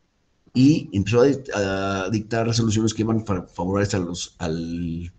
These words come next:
pueblo, que estaba entonces quejándose de las resoluciones de los colegios electorales, hasta que se quedó realmente, este, con la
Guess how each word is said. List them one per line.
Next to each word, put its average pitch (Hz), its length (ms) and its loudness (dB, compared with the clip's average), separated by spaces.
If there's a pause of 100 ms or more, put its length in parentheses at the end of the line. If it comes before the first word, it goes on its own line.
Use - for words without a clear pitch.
pueblo, 107 580 4
que - 60 -16
estaba 95 580 -2 (480)
entonces 98 600 0 (220)
quejándose 101 420 2
de 90 60 2
las 85 180 -4
resoluciones 87 440 -2
de 82 100 -8
los - 1040 -14
colegios 95 240 0
electorales, 107 640 0 (640)
hasta 123 160 -4
que 113 60 -4
se 120 80 -2
quedó 143 560 2 (200)
realmente, 113 760 0 (1040)
este, 101 800 -2 (420)
con 127 640 4
la 104 840 -2